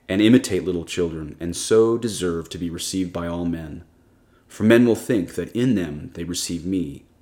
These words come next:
because they receive them for my sake. For of me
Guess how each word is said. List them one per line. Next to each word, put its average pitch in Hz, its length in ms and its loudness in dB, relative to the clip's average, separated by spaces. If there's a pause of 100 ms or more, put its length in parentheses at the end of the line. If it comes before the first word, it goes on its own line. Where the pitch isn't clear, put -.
because 104 480 -2
they 107 100 2
receive 92 600 -4
them 85 220 -4
for 90 120 -8
my 85 240 -4
sake. - 460 -10 (580)
For - 240 -4
of 110 220 2
me 90 400 0